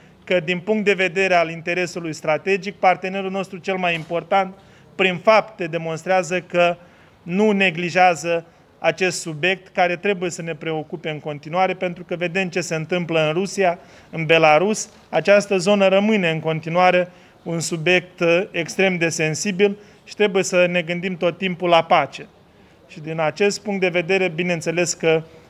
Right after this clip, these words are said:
P M P va încerca să convingă cât mai mulți români că suntem partidul care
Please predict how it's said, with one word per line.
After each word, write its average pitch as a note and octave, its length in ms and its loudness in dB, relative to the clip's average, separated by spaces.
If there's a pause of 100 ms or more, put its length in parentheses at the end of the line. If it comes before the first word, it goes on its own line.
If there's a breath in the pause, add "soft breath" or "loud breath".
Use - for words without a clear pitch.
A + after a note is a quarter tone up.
(100)
P - 40 -4
M E3+ 280 0
P E3 60 -8
va E3+ 540 2 (340 loud breath)
încerca F3 480 0
să F3+ 160 -6
convingă F3 440 -6
cât E3+ 200 -8
mai F3 160 0
mulți E3+ 300 -6
români E3 460 -2 (280 loud breath)
că F3+ 120 -2
suntem G3 600 0
partidul G3+ 680 0 (360 soft breath)
care F#3 520 4